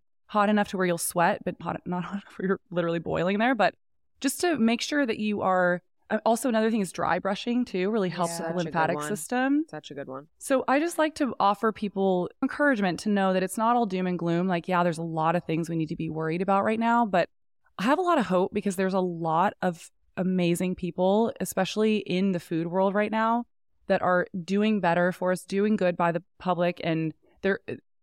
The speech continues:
Speaker 1: changes are happening and things are moving. And for some reason, we were put on this planet during this time period to deal with this hardship, and it's just part of our journey on this earth. So fix the things you can, and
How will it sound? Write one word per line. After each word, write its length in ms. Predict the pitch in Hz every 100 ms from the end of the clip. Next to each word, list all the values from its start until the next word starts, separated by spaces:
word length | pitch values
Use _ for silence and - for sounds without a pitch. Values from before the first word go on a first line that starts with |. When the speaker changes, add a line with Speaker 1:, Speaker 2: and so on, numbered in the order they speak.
| _ -
Speaker 1:
changes 420 | 226 269 294 214
are 60 | 165
happening 540 | 151 - - 101 151
and 160 | 190 196
things 240 | 226 247
are 100 | 240
moving. 540 | 226 202 190 185 180 180 _ _ _
And 240 | 190 180 175
for 140 | -
some 280 | 185 226 233
reason, 340 | 220 214 208
we 120 | 185 185
were 120 | 190
put 180 | 208 202
on 100 | 202
this 140 | 190
planet 380 | - 175 180 -
during 240 | 160 170
this 100 | 170
time 260 | - 165 175
period 360 | 190 202 220
to 40 | 180
deal 300 | 156 160 170
with 100 | 165
this 160 | 175
hardship, 480 | 170 160 165 220 262 -
and 140 | 175
it's 180 | 165 -
just 380 | - 185 - -
part 260 | - 175 180
of 140 | 175
our 320 | 165 160 165
journey 400 | 160 165 160 175
on 300 | 190 180 170 - _ 185
this 140 | 175
earth. 300 | 170 202 320 _ _ _ _ _ -
So 400 | - 214 208 - _
fix 300 | - 277 -
the 80 | 277
things 260 | 262 247 220
you 120 | 214
can, 520 | - 202 196 190 190 - - _ - - -
and 260 | 196 196